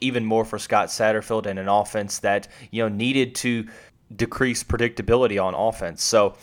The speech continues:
before we get into the other skill positions at wide receiver and tight end, I wanna talk to you about bet online dot A G.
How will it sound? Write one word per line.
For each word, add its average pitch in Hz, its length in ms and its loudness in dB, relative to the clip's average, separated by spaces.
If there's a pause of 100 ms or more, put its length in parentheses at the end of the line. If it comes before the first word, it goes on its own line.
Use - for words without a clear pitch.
(460)
before 165 480 2
we 156 160 2
get 131 320 0
into 123 1040 -2
the 107 360 -4
other 143 280 4
skill 135 240 -2
positions 117 520 -2
at 101 120 0
wide 117 200 6
receiver 113 400 -2
and 104 140 -4
tight 113 220 4
end, 113 100 4
I 107 60 0
wanna 113 180 0
talk 117 320 2
to 123 80 -8
you 113 60 -2
about 101 340 2
bet 117 160 6
online 107 540 4
dot 104 200 0
A 104 140 -4
G. 123 420 -6